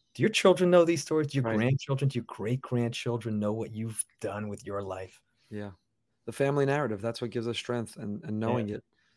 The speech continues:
Speaker 2: is, uh, is powerful. Um, first of all, I'd love to learn about his grandmother. She should be well. I love that she fasted on Yom Kippur almost ninety times.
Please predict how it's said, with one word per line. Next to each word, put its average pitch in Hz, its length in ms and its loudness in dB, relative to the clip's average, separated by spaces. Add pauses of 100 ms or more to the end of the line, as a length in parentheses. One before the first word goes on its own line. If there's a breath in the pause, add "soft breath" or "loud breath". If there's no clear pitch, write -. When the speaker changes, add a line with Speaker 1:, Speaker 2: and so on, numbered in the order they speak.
(280)
Speaker 2:
is, 104 260 -4
uh, 107 100 -2
is 110 160 -6
powerful. 117 560 -2 (320 soft breath)
Um, 120 480 2
first 139 160 -2
of 135 60 4
all, 127 40 4
I'd 127 80 4
love 127 120 2
to 127 80 -4
learn 120 160 0
about 117 120 0
his 113 100 -2
grandmother. 113 640 -2 (240)
She - 180 -12
should 107 180 -6
be 110 120 -2
well. 110 500 0
I 110 40 -4
love 110 200 -2
that 110 120 -2
she - 140 -8
fasted 113 460 -4
on 110 120 0
Yom 104 120 -4
Kippur 110 400 -2
almost 107 320 -4
ninety 120 340 -4
times. 113 540 -4